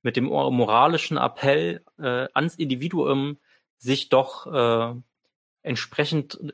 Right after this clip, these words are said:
im, zu verhalten beim Konsum und bestimmte Produkte nicht mehr, ähm, zu konsumieren.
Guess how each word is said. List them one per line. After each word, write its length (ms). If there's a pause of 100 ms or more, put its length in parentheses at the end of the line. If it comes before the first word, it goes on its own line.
im, 340 (260)
zu 160
verhalten 460
beim 140
Konsum 400
und 100
bestimmte 340
Produkte 400
nicht 280
mehr, 380 (440)
ähm, 440
zu 140
konsumieren. 800